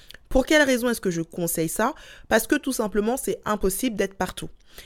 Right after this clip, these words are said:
Et quand je dis être partout, je ne dis pas avoir des comptes partout, mais je dis être actif partout. C'est impossible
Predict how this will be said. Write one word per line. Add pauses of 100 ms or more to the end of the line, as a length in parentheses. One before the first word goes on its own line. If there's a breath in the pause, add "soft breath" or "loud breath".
(120 loud breath)
Et
quand
je
dis
être
partout,
je
ne
dis
pas
avoir
des
comptes (100)
partout, (340 loud breath)
mais
je
dis (160)
être (180)
actif (280)
partout. (760 loud breath)
C'est
impossible